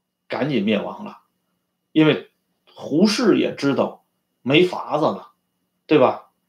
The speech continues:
没法儿自救了，不可能自救了。这，啊，是我们今天讲的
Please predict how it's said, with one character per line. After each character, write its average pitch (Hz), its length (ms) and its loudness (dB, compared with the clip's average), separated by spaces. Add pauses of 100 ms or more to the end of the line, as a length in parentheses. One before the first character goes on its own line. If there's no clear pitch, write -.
(240)
没 127 260 4
法 202 140 4
儿 147 180 4
自 139 200 -2
救 120 320 -4
了， - 80 -20 (720)
不 262 140 -4
可 104 200 -4
能 104 220 -10
自 127 160 -10
救 120 240 -6
了。 - 200 -20 (1200)
这， - 460 2 (180)
啊， 98 320 -12 (240)
是 - 160 -4
我 110 180 0
们 104 120 -8
今 131 160 -6
天 117 260 -6
讲 - 300 -10
的 95 220 -12